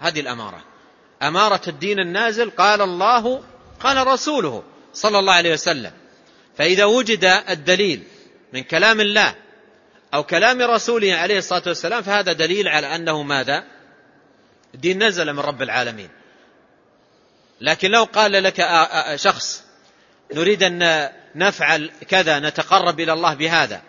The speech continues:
لأني جربت أنا وشيوخي جربوا" مثلا، تقول: "هذا ما هو دليل." أو قال لك: "نريد نعتقد كذا لأن في تصوري وفي خيالي وفي فكري و-"، وبدأ يسوق، يسوق لك عقليات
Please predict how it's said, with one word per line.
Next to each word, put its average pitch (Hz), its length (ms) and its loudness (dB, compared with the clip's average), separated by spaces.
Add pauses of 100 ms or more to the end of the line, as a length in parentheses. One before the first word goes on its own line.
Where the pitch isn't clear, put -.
(200)
لأني 175 320 2
جربت 156 560 0
أنا 127 220 -4
وشيوخي 143 560 -4
جربوا" 107 480 -6
مثلا، 107 380 -10 (500)
تقول: 135 180 -18
"هذا 185 100 -4
ما 202 80 -8
هو 185 60 -4
دليل." 107 280 -8 (1040)
أو 160 80 4
قال 185 260 2
لك: 175 140 -2
"نريد 170 280 -2
نعتقد 160 520 -2
كذا 151 360 -2 (1120)
لأن 170 580 0 (480)
في 165 160 0
تصوري 170 720 2
وفي 147 300 -2
خيالي 170 640 0
وفي 147 320 -4
فكري 175 420 -2
و-"، 156 160 -4 (260)
وبدأ 175 360 0
يسوق، 175 540 -4
يسوق 160 340 -4
لك 180 200 -4
عقليات 170 640 -2